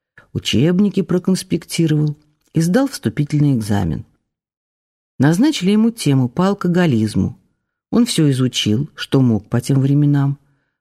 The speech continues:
про изменения психики, поведенческие реакции алкоголиков,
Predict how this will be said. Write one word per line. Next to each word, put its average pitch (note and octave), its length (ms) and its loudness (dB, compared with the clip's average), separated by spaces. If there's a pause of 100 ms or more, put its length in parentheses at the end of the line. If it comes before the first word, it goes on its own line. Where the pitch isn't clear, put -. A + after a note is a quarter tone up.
про C#3 180 2
изменения F3 520 2
психики, - 760 -4 (380)
поведенческие D#3+ 720 0
реакции C#3 480 0
алкоголиков, B2 840 -2